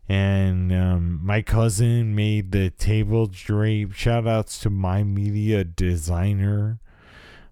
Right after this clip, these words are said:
He made the table drape for me, and Brooke helped me, and so it just was a really cool thing. And I met lots of people, I made lots of contact,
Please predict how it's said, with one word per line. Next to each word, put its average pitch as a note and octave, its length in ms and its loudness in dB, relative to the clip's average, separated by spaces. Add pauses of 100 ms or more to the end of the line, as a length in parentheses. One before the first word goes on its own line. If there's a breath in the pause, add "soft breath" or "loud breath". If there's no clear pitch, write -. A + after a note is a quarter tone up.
He G2 160 2
made A#2+ 300 0
the G2 160 0
table G#2 600 0
drape F#2+ 500 -2
for F#2 240 -4
me, F2+ 380 -2 (480 loud breath)
and F2 840 0 (2000)
Brooke G#2 380 0
helped G2 400 0
me, G2 460 0 (560 loud breath)
and E2 800 0 (500)
so F#2 560 0
it F#2 220 -8
just A2 400 -2
was F#2 320 -2
a F#2 80 -2
really F2 420 -2
cool E2+ 400 -2
thing. D2 480 -6
And E2 320 -2
I D#2+ 300 -4
met F#2+ 320 0
lots G2 400 -2
of F#2 100 -4
people, A2+ 400 -2
I G#2 40 -2
made F2+ 340 -2
lots E2+ 340 -4
of F#2 80 -6
contact, G2+ 760 -4